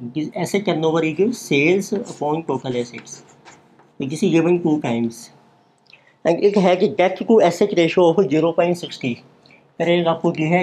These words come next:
debt to asset ratio, debt to assets ratio। देखो डेट है ऊपर, एसेट्स होती हैं डेट प्लस इक्विटी। तो this ratio is given point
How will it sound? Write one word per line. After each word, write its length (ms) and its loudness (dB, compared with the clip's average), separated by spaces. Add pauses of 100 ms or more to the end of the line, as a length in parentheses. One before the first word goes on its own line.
(120)
debt 340 -2
to 160 2
asset 320 -4
ratio, 280 -4 (1800)
debt 180 -4 (140)
to 80 2 (220)
assets 360 -6 (480)
ratio। 320 -6 (2250)
देखो 300 0
डेट 280 -2 (100)
है 180 -2
ऊपर, 400 -2 (140)
एसेट्स 300 -2
होती 220 0
हैं 140 0
डेट 240 -4
प्लस 280 -2
इक्विटी। 380 -6 (600)
तो 480 -14 (100)
this 160 2
ratio 300 2
is 100 2
given 260 2 (120)
point 360 -2